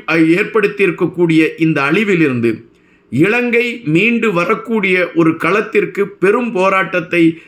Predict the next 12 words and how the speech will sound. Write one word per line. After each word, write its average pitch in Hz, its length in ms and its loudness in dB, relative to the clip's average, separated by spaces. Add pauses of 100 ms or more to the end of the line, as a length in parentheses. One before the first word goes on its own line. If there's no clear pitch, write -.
(120)
இலங்கை 196 500 2
சந்திக்க 202 520 -2
வேண்டும் 180 460 0
என்கின்ற 160 640 0
ஒரு 180 240 2
களம் 175 320 0
இருக்கக்கூடிய 165 640 2
அதே 147 380 2
வேளையில், 127 460 -2 (420)
பல 202 280 0
நாடுகள் 202 560 0 (100)
இலங்கையோடு 190 720 2